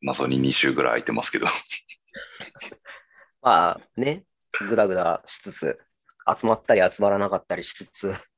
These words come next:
Speaker 1: い、ちょっと二週ぐらい僕が土日、
Speaker 2: <laughs>
Speaker 1: 録音の時にちょっとタイミングが悪く。ね、すいませんでした。
Speaker 2: あ、いえいえ。まあ、はい。こんな感じでのんびりやってお-、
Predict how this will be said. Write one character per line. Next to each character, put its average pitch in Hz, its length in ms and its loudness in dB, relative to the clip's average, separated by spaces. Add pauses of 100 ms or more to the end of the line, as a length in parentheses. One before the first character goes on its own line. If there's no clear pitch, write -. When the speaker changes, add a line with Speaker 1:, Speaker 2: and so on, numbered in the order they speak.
(520)
Speaker 1:
い、 - 140 -20
ち - 120 -6
ょ - 20 -10
っ - 60 -10
と - 40 -6
二 67 140 -2
週 73 180 0
ぐ 73 100 0
ら 65 120 0
い - 20 -10
僕 - 300 -2
が - 340 -2 (220)
土 64 160 0
日、 65 440 -2 (260)
Speaker 2:
<laughs> - 280 -20
Speaker 1:
録 - 320 -4
音 69 140 0
の 67 100 -2
時 - 240 -6
に - 160 -16
ち - 120 -4
ょ - 120 -16
っ - 20 -16
と - 60 -6
タ 65 120 -2
イ 64 40 -8
ミ 62 80 -8
ン 60 60 -8
グ 64 100 -4
が 64 80 2
悪 60 220 0
く。 - 240 -10 (1160)
ね、 - 340 -4
す - 140 -8
い - 40 -6
ま - 80 -2
せ - 120 -4
ん - 20 -2
で 69 100 -2
し - 80 -2
た。 - 240 -8 (680)
Speaker 2:
あ、 107 80 2
い 95 160 -4
え - 20 -6
い 55 160 -12
え。 - 160 -16 (1120)
ま 87 400 -2
あ、 82 60 -4
は 80 80 0
い。 - 120 -8 (560)
こ - 140 -6
ん 95 40 -2
な 95 100 -2
感 95 140 0
じ 92 100 -4
で 90 40 -6
の 95 80 -6
ん 98 40 -8
び 95 100 -8
り 85 140 -10
や 82 100 0
っ - 80 -10
て - 80 -8
お-、 90 140 -6